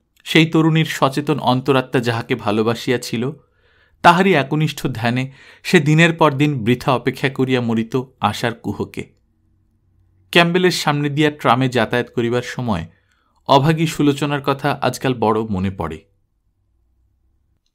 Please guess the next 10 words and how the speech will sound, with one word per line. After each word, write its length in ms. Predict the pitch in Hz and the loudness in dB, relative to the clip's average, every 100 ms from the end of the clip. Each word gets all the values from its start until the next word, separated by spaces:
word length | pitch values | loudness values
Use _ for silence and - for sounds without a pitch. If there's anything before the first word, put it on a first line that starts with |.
| _ _ _ _ _ _ _ _ _ _ _ _ _ _ _ _ _ _ _ _ - | _ _ _ _ _ _ _ _ _ _ _ _ _ _ _ _ _ _ _ _ 2
গল্পকথন 480 | 160 233 226 226 | 2 4 0 2
by 120 | 226 220 | 2 2
কল্লোল 300 | 165 170 165 | 2 2 -2
চ্যাপ্টার 400 | - 131 147 143 | -4 -2 -4 -6
টুতে 220 | 135 135 | -6 -6
শুনছিলেন 580 | - 139 135 135 127 165 | -4 -4 -4 -4 -4 -2
বিভূতিভূষণ 640 | 143 139 151 135 143 135 | 0 2 0 -2 -2 -2
বন্দ্যোপাধ্যায়ের 640 | 120 117 117 104 107 107 | -2 -2 -4 -4 -4 -4
লেখা 380 | 98 95 160 190 _ _ _ - | -4 -4 -6 -8 _ _ _ -16
সুলোচনা। 720 | - 143 131 - 85 82 | -4 2 2 0 -8 -10